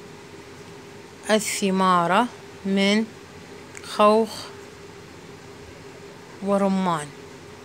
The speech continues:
ونقضي فراغ الوقت في اللعب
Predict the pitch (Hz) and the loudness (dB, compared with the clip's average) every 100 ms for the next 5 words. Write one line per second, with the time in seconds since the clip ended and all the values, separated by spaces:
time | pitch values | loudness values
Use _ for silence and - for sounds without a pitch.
0 | - - - - - - - - - - | -18 -18 -18 -18 -18 -18 -18 -18 -16 -16
1 | - 190 202 208 - 175 180 190 196 - | -2 4 4 4 0 0 2 2 0 -8
2 | - - - - - - - - - - | -18 -18 -18 -18 -18 -18 -18 -18 -18 -18
3 | - - - - - - - - - - | -18 -18 -18 -18 -18 -18 -16 -16 -18 -18
4 | - - - - - - - - - - | -20 -18 -18 -18 -18 -18 -18 -18 -18 -18
5 | - - - 196 190 185 185 208 226 - | -16 -8 2 4 6 6 6 2 -4 -12
6 | - - - - - - - - - 196 | -18 -18 -18 -18 -18 -18 -18 -14 -2 2
7 | 190 185 185 - 233 - - - - - | 4 4 4 4 2 2 -8 -14 -18 -18
8 | - - - - - - - - 135 - | -18 -18 -18 -18 -18 -18 -18 -18 -18 -18
9 | - - - - - - 208 190 196 - | -18 -18 -18 -16 -10 0 2 4 2 -2
10 | - - - - - - - - - - | -14 -18 -18 -18 -18 -18 -18 -18 -18 -18
11 | - - - 190 185 185 196 170 202 | -16 -16 -4 0 2 4 4 6 4